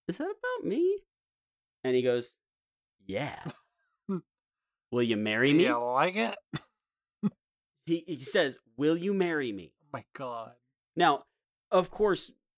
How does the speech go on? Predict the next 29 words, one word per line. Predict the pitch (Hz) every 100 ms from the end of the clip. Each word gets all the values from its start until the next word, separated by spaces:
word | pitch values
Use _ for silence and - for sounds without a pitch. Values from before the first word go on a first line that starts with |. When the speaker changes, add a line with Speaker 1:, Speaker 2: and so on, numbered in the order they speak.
| _ -
Speaker 1:
courtship | 196 202 190 160
and | 147
marriage | 139 135 123
was | 135 139
a | 156
little | 160 151
bit | 147
different | 131 127 127 - _ _ _ _ -
two | 131
hundred | 123 117
years | 110 107
ago | 107 107 104
in | 110 110
the |
sense | 101 110 107 -
that | 107 104 104 _ _ _ _ _ _ _ _ _ _ _ 127
you | 123 131
did | 113 151 127 104
get | 139 -
that | 123
a | 117
little | 127 147 131
bit | 113 -
quicker, | 104 95 95
but | -
that's | - -
still | - 175
a | 147 123 123
little | 113